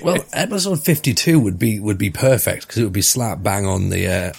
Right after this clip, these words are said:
on the year. And there'll be a few people who are triggered by the fact that episode,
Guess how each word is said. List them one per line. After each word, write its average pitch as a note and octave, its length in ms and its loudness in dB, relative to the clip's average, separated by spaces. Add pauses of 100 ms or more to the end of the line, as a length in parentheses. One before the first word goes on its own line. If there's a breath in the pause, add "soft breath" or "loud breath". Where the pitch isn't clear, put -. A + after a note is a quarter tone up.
(160)
on G2 180 0
the F#2+ 80 0
year. G2+ 260 4
And F#2+ 100 0
there'll A2 80 2
be B2 80 4
a A#2+ 60 2
few F#3 200 2
people G2 260 0
who G#2+ 100 2
are F2+ 60 0
triggered G2+ 440 0
by G2+ 160 0
the F#2 80 -2
fact - 280 -4
that F#2 200 -2
episode, F#2 500 -2